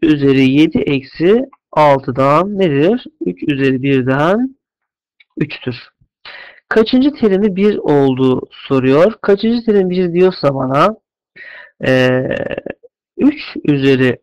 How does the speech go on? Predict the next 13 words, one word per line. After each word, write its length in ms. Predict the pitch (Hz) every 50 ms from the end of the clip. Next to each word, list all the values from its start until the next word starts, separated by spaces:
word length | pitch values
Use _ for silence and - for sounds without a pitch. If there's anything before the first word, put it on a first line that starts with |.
| _ _ -
n 300 | 165 190 220 247 247 262 - -
eksi 440 | - 143 135 131 - - - - 131 - -
altı 500 | - 151 151 151 147 147 147 - 131 123 - - _
eşitmiş 1000 | - 170 - - 165 147 - - 139 151 185 233 269 262 - - - - - - _ _ _ _ _ _ _ _ _ _ _ _ _ _ _ _ _ _ _ _ _ _ _ _ _ _
bire. 280 | 143 135 127 131 123 - - - - - _ _ _ _ _ _ _ _ _ _ _ - - - - - - _ _ _ _ _
Bir 320 | 139 131 143 180 240 262
olabilmesi 800 | 269 - - 156 151 151 147 139 139 135 135 135 131 135 - -
için 680 | - - 170 - - - - 135 135 156 190 202 202 - _ _ _
üssün 500 | - 151 147 151 - - - 147 143 156
ne 80 | 175 180
olması 360 | 160 143 135 131 131 120 123
gerekiyor 440 | 127 131 131 127 123 - 131 127 127
arkadaşlar? 580 | 123 120 131 127 117 - - 165 185 202 208